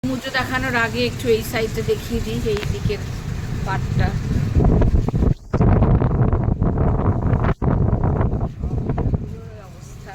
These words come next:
মানে, হয়ে গেছে চারিদিকে বৃষ্টিতে, আর এতে কি অবস্থা আমাদের কম্পাউন্ডটার, কি অবস্থা একবার দেখুন। কি করবো জানি না। দেখুন জলের জল পুরো একদম মনে হচ্ছে যেন বন্যা বইছে। বাপরে,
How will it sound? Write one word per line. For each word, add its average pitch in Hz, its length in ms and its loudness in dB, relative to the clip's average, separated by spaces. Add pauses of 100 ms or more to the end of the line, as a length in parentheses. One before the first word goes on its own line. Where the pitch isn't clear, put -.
মানে, - 160 -12 (1500)
হয়ে - 260 -10
গেছে - 260 -14
চারিদিকে - 440 -12 (100)
বৃষ্টিতে, - 540 -10
আর 175 120 -8
এতে - 220 -10 (140)
কি 147 60 -6
অবস্থা 156 500 -6
আমাদের 175 360 -4
কম্পাউন্ডটার, - 760 -2 (120)
কি 208 60 -2
অবস্থা - 460 -2
একবার - 320 0
দেখুন। - 340 2
কি - 840 -2
করবো - 220 0
জানি 165 260 -2
না। 170 180 -2 (640)
দেখুন - 340 0
জলের - 360 4
জল - 420 2
পুরো - 220 0
একদম - 160 0
মনে - 200 4
হচ্ছে - 140 2
যেন - 680 0
বন্যা 196 340 0
বইছে। 202 460 0 (160)
বাপরে, 190 760 0